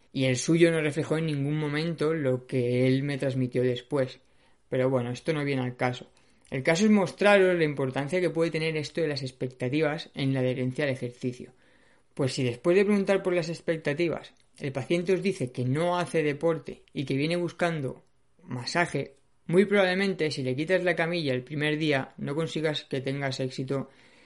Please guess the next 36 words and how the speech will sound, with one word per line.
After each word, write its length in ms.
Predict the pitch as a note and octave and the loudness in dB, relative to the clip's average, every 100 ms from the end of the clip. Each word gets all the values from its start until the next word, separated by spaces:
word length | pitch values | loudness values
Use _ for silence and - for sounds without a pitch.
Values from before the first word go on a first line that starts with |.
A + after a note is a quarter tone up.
| - _ - | -20 _ -8
en 120 | C3+ | -4
tu 80 | C3+ | -2
tratamiento 520 | C3+ B2+ C3 D3+ D3 | -2 0 0 -2 -2
activo, 600 | C3 B2 D#3 D3 - - - | -4 -2 0 0 -2 -6 -8
por 140 | C#3 | -4
mucho 300 | C3+ D3 F3 | -4 -2 0
que 80 | E3+ | 0
estés 380 | - - E3 - | -2 0 0 0
seguro 560 | C#3+ C3 D#3 C#3+ - _ | -4 -2 -2 -4 -8 _
que 140 | - B2+ | -4 -2
es 100 | C3 | -2
lo 220 | D3 C#3 | -2 -4
que 400 | - B2+ B2 B2 | -2 -2 0 -2
mejor 340 | B2 B2 C3 | -4 -2 0
le 80 | C3+ | 0
vaya 220 | B2 A#2+ | 0 -2
a 60 | A#2+ | -4
venir. 220 | - - - _ _ - | -8 -12 -20 _ _ -4
Y 60 | |
mi 80 | C#3 | 0
ejemplo 480 | C3 G#3+ A3+ F#3+ G3 | 4 6 8 6 4
también 300 | D#3+ D3 D#3+ | 2 0 2
refleja 380 | F3 F3 E3 C#3+ | 2 2 0 0
además 500 | C3+ D3 E3+ D#3+ - | 0 0 0 -2 -6
algo 240 | C#3+ C#3+ | -4 -2
muy 240 | E3+ E3 D#3 | 0 0 0
real, 400 | C3+ C#3 D#3+ C3 | 0 0 2 0
y 60 | |
es 120 | C3+ - | -2 -2
que 160 | E3 | -2
en 140 | D3 C3+ | 0 -2
la 100 | C3 | -2
cabeza 320 | C3+ E3 A3 | -4 -2 0
de 120 | G3+ | 0
tu 120 | F3+ | 0
paciente 600 | C#3+ C3 F3 F3 C#3+ C#3 | -2 0 0 0 -4 -6